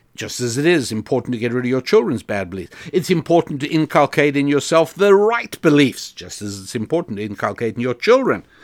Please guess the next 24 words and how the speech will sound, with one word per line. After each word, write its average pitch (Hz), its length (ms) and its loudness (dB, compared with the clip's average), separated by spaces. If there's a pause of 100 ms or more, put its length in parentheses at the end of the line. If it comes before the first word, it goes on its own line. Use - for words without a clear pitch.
(220)
the 113 120 2
right 113 300 2
beliefs. 101 500 -8 (140)
That's 117 320 -4
right. 92 280 -10 (960)
And 131 160 0
so, 151 280 4 (320)
among 190 380 2
the 156 300 0 (140)
beliefs 135 640 0 (280)
that 127 160 0
is 120 140 -2
so 214 240 4
damaging 117 520 0
and 113 140 -2
so 175 180 4
destructive 110 640 -4
that 107 120 -4
I 110 60 2
want 107 180 -2
to 107 60 -6
focus 131 460 -2
on 101 320 -4
today, 117 460 2